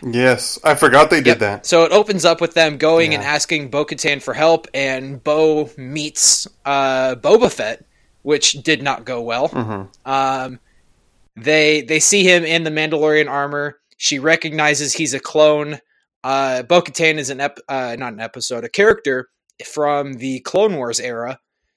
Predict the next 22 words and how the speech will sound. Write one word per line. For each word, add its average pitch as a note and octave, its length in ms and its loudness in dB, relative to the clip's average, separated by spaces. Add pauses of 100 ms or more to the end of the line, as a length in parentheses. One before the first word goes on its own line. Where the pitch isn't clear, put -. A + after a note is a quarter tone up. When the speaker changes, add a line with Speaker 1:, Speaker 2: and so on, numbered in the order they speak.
Speaker 2:
So C#3 180 -4
she F#3 240 2
knows D3+ 380 0 (140)
all D#3+ 260 6
about D3 260 2
the C#3 100 -4
clones. C3 500 -4
So B2 80 -8
she D#3+ 220 -4
recognizes B2+ 760 -6
that A#2+ 100 -10
he's C3+ 220 -10
not B2+ 220 -10
Mandalorian, E3 680 0 (360)
and C#3 400 -4
basically D3 480 -2
he's C3+ 160 -8
disrespecting C3+ 640 -6
the A#2 40 -6
Speaker 1:
Yeah. G2+ 200 -4
Speaker 2:
armor. - 300 -20 (2000)
Speaker 1:
Which, - 560 2